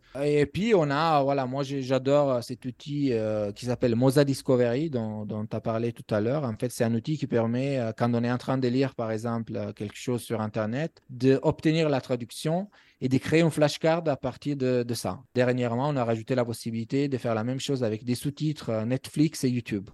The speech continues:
Et d'autres actualités, euh, bon, c'est qu'on va rajouter d'autres langues.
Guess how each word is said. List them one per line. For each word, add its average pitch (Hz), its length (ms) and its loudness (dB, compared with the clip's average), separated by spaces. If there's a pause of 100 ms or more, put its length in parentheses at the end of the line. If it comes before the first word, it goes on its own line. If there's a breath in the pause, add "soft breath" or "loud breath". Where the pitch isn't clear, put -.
(160)
Et 139 120 0
d'autres 202 320 4
actualités, 185 840 0
euh, 123 1200 -2 (220)
bon, 131 200 0
c'est - 180 -4
qu'on 156 160 2
va 156 120 6
rajouter 151 400 0
d'autres 151 320 0
langues. 151 420 0